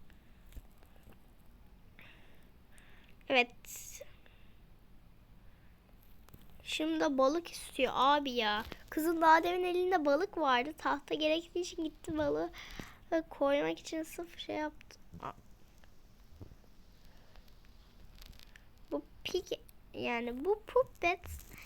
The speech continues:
evet, yani koyuyor oraya kapan tuzaklarını falan ama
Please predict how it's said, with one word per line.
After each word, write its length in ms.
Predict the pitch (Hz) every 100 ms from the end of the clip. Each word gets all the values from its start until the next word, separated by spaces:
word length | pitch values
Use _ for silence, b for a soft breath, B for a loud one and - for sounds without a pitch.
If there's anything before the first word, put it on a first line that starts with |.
| B B B B -
evet, 220 | - 294 311
yani 400 | 320 311 330 320
koyuyor 580 | - 359 494 571 330 285
oraya 380 | - 277 254 254
kapan 420 | 269 - 277 269
tuzaklarını 720 | 269 262 262 262 277 254 254
falan 320 | 277 269 262
ama 380 | 339 508 508 494